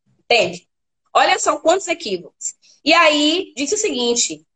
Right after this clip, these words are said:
vocês têm que trabalhar sobre questão racial na escola, sobre a lei, que tem uma lei. Vocês estão ferindo a lei e eu estou aqui pra fiscalizá-la. Mas não é perto do meu filho só, não. Quando acontece de alguma criança na escola levar o lápis, a borracha do coleguinha,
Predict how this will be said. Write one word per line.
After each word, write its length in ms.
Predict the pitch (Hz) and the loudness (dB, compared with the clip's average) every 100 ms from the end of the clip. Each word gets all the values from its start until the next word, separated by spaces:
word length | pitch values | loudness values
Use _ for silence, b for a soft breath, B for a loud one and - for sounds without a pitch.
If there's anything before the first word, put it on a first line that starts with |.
| _ | _
vocês 300 | - 320 415 | 0 0 0
têm 120 | 440 453 | -2 -2
que 80 | |
trabalhar 600 | 466 359 277 233 214 208 208 | -4 -2 2 4 4 4 0
sobre 180 | 226 | -8
questão 360 | 208 190 - 190 | -8 -6 -6 -8
racial 320 | 180 - 160 | -12 -10 -12
na 80 | 156 | -12
escola, 520 | - - 185 240 240 | -14 -4 2 4 4
sobre 220 | - 208 | 2 -4
a 80 | 160 | -6
lei, 480 | 156 202 262 254 - | -2 2 2 0 -8
que 120 | - | -6
tem 120 | 311 466 | 0 0
uma 160 | 605 523 | 2 4
lei. 500 | 539 302 330 175 _ _ _ - | 6 6 2 -8 _ _ _ -16
Vocês 120 | 196 | -8
estão 140 | 247 | -8
ferindo 360 | - 403 349 466 | -4 -2 0 0
a 40 | |
lei 180 | 494 302 | 0 0
e 20 | 359 | 0
eu 60 | |
estou 200 | - 392 | 0 -2
aqui 140 | - 440 | -4 -6
pra 100 | 440 | -8
fiscalizá-la. 920 | 440 - - 466 254 254 262 190 - _ - | -8 -4 0 0 2 2 2 0 -4 _ -4
Mas 140 | 330 | -2
não 60 | 480 | 0
é 40 | |
perto 220 | - 539 | -2 0
do 80 | 466 | 0
meu 120 | 480 | -2
filho 240 | - 339 320 | -4 -4 -2
só, 200 | 320 247 | -2 0
não. 400 | 202 214 269 - _ _ _ _ _ | 0 0 -2 -10 _ _ _ _ _
Quando 160 | 453 480 494 - | 0 0 -10 -6
acontece 540 | - 392 339 311 269 269 | -4 -2 -2 0 -2 0
de 80 | 269 | 0
alguma 280 | 262 277 | 0 0
criança 360 | 302 277 233 240 | -2 -2 -2 -2
na 80 | 220 | -6
escola 720 | - - 190 175 175 170 185 _ _ - | -6 0 2 4 2 0 -4 _ _ 2
levar 680 | 240 349 294 233 226 220 277 | 4 4 2 2 2 4 4
o 60 | |
lápis, 580 | 269 220 220 220 233 226 | 4 4 4 2 -4 -6
a 60 | 233 | -4
borracha 420 | 269 226 214 233 | -2 0 0 -2
do 100 | 220 | -2
coleguinha, 840 | 226 196 185 175 180 180 175 180 | 0 0 -4 -14 -8 -6 -4 -6